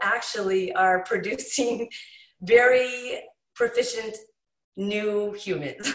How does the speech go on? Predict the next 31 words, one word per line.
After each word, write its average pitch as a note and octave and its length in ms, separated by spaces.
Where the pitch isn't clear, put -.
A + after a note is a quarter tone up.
<laughs> - 60
okay? C#4+ 600
So A#3+ 260
America's C#4 520
catching A4 500
up. - 1800
<laughs> - 40
We're C#4+ 640
on, C#4 380
we're B3+ 120
on C4+ 160
the C#4+ 100
scene, A3+ 580
but, A#3 300
you C4+ 140
know, D4 260
we're D4+ 140
shifting, F#3 680
we're A#3 120
shifting. A3+ 500
And G3 120
so G#3+ 220
these A#3+ 220
are A#3 80
actual A3 480
blood G3+ 360
beings F#3 640
with G3 200
an G3 120
umbilical G3 560
cord. F3 460